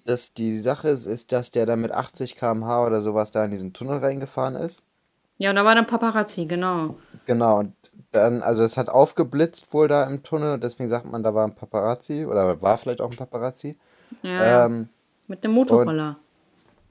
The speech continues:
Speaker 1: und, ja, kann sein. Und dadurch hat der Chauffeur irgendwie die Kontrolle oder die Überblick verloren und ist dann irgendwo gegen, ich weiß nicht mehr, wo der
Speaker 2: Ja,
Speaker 1: gegen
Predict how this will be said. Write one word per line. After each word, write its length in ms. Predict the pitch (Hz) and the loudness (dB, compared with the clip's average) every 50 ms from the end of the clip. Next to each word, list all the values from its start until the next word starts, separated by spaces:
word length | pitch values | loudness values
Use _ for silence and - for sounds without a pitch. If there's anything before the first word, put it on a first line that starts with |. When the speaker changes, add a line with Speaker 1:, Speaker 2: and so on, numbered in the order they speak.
| _ _ | _ _
Speaker 1:
und, 80 | - 104 | -4 -2
ja, 140 | 101 101 98 | -2 -2 -2
kann 240 | - - 110 92 | -4 -10 -10 -4
sein. 220 | 98 110 120 123 107 | -2 -2 0 0 -2
Und 160 | 101 107 - | -6 -2 0
dadurch 280 | 113 113 110 117 110 - | 0 0 0 -2 -4 -4
hat 220 | 117 107 - - | -6 -6 -4 -2
der 200 | 113 110 110 107 | 0 0 0 0
Chauffeur 560 | - - - 101 - - 123 120 120 117 90 | -2 -6 -12 -14 -6 -2 0 2 2 2 0
irgendwie 360 | 101 110 110 110 101 104 107 | 0 -4 -4 -6 -6 -6 -6
die 160 | 95 101 101 95 | -6 -8 -12 -10
Kontrolle 640 | - 107 107 104 - 127 123 123 120 117 113 107 95 | -8 -8 -8 -4 0 2 2 4 4 4 4 2 0
oder 260 | 98 104 101 104 101 | -2 0 0 0 0
die 160 | 92 98 101 | -2 -4 -8
Überblick 380 | 87 107 107 113 107 110 110 - | -8 -4 -4 -4 -2 -2 -6 -6
verloren 400 | - - 110 101 104 104 104 82 | -4 -4 -2 0 0 0 -2 -4
und 140 | 92 92 - | -8 -10 -8
ist 240 | 85 - - - | -8 -8 -6 -4
dann 260 | 98 92 90 90 87 - _ _ _ _ _ _ _ _ - | -4 -4 -4 -4 -6 -10 _ _ _ _ _ _ _ _ -6
irgendwo 260 | 107 104 107 98 95 | -4 -4 -4 -6 -8
gegen, 280 | 90 82 92 90 87 87 | -8 -4 -4 -4 -4 -4
ich 160 | 80 - - | -8 -6 -6
weiß 160 | 90 85 - | -6 -6 -6
nicht 160 | - 80 80 87 | -8 -12 -10 -8
mehr, 180 | 85 85 82 | -8 -8 -8
wo 60 | 85 | -8
der 100 | 82 - | -6 -4
Speaker 2:
Ja, 360 | 196 202 208 226 240 240 240 226 | 0 4 6 8 8 8 8 6
Speaker 1:
gegen 80 | 226 | 6